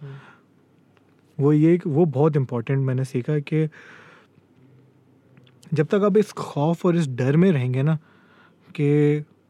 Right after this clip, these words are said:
Speaker 2: मैं कुछ नहीं कर सकता,
Speaker 1: हम्म।
Speaker 2: तो आप कभी भी कुछ नहीं कर सकते।
Speaker 1: सही।
Speaker 2: You have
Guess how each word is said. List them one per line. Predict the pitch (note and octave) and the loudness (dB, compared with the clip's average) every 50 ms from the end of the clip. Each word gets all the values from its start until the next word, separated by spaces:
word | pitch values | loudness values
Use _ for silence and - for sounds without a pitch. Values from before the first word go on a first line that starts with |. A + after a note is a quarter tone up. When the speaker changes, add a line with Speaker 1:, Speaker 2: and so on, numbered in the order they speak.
| _ - C3 | _ -6 -2
Speaker 2:
मैं | C3 D3 D#3+ | 0 0 0
कुछ | - - E3+ - - - | 0 0 -2 -2 -2 -2
नहीं | C#3+ C3+ B2 C3+ D#3 D#3 | -2 0 2 2 2 2
कर | - C3 | 2 -2
सकता, | - - - A2 - _ - A#2+ - - - | -6 -6 -10 -10 -10 _ -14 -14 -14 -14 -16
Speaker 1:
हम्म। | C3+ B2 A#2 A2+ C3 D3+ - _ _ _ _ _ _ _ _ _ _ _ _ _ _ _ _ - _ _ _ - | -18 -16 -16 -18 -20 -20 -20 _ _ _ _ _ _ _ _ _ _ _ _ _ _ _ _ -20 _ _ _ -2
Speaker 2:
तो | D#3+ | 0
आप | D3+ - - | 0 0 -2
कभी | - A#2+ A2 C#3 | -4 -2 0 2
भी | D3 E3 | 2 2
कुछ | E3 - E3+ D3+ - - | 2 0 -2 -2 -2 -4
नहीं | D3 A#2 A2 F#2+ A2 C3+ C3 | -4 -4 -4 -4 -4 -4 -4
कर | B2 - G#2 | -4 -8 -14
सकते। | - - C#3+ A#2 _ - - B2+ - | -16 -16 -18 -20 _ -20 -20 -20 -20
Speaker 1:
सही। | - - A#2+ A#2 B2+ D#3 - _ _ _ _ _ _ _ _ _ _ _ _ _ _ _ _ _ - C#3+ | -20 -20 -20 -20 -20 -20 -20 _ _ _ _ _ _ _ _ _ _ _ _ _ _ _ _ _ 0 2
Speaker 2:
You | D#3+ E3+ C#3+ B2 - - - B2+ | 2 2 2 -2 -8 -10 -6 -2
have | C#3 D3+ E3+ F3+ - - | 0 0 0 0 -2 -6